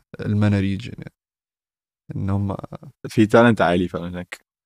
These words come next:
Speaker 1: وحاسس إن، إن هت-، هتبقى فرصة كويسة أوي إن ناس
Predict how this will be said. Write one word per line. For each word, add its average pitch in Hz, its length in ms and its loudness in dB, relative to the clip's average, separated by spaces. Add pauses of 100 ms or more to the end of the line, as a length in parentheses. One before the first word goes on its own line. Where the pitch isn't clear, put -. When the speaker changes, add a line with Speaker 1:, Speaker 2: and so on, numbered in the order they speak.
(220)
Speaker 1:
وحاسس 120 640 2
إن، 110 180 4
إن 110 220 -2
هت-، 107 320 -4
هتبقى 104 600 -2 (260)
فرصة 120 300 2
كويسة 113 460 4
أوي 110 260 2 (600)
إن 110 220 2
ناس - 640 2